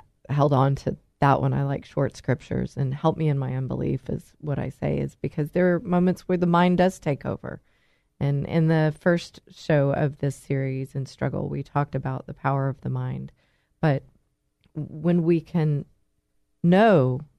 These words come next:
that there is an outcome such as the butterfly, as the renewing of the mind, uh, and that we can renew our mind and change, change our thinking and renew our mind, then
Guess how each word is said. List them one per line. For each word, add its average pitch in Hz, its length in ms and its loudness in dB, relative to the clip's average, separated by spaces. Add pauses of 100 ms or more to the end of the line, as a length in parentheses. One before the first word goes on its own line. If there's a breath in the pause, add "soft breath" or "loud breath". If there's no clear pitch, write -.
(240)
that 151 220 0
there 151 200 4
is 170 240 2
an 151 140 2
outcome 135 460 -2
such 143 260 -4
as 131 240 -4 (160)
the 143 60 -4
butterfly, 131 640 -4 (120)
as 135 300 -4
the 135 140 -6
renewing 135 520 -4
of 131 140 -12
the 135 80 -12
mind, 131 460 -10 (680)
uh, 135 340 0 (220)
and 147 340 0
that - 260 0
we 151 120 -4
can 180 640 2 (420)
renew 170 380 4
our 185 120 6
mind 156 280 2
and 143 140 -2
change, 143 380 -6
change 180 380 2
our 147 160 0
thinking 170 500 -2
and 139 220 -4
renew 139 300 -2
our 135 140 -4
mind, 147 600 0 (920)
then 156 560 4